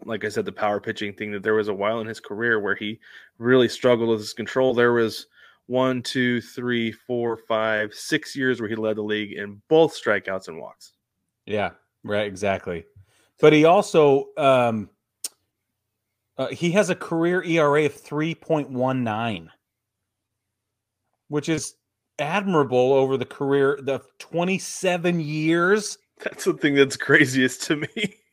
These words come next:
Speaker 1: <laughs>
Speaker 2: It's not like he had a three point one nine over twelve,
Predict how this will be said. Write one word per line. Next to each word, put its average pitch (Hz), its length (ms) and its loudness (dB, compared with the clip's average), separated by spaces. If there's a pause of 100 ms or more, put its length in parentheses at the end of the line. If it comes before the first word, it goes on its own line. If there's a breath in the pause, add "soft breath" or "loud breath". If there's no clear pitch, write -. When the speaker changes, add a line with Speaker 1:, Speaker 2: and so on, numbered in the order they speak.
(120)
Speaker 1:
<laughs> - 260 -2 (1500 loud breath)
Speaker 2:
It's 180 220 2
not 220 260 6
like 202 220 2
he 202 200 2
had 190 200 4
a 165 100 2
three 175 360 -4
point 175 280 -2
one 156 240 -2
nine 147 240 -2
over 127 240 -2
twelve, 160 800 2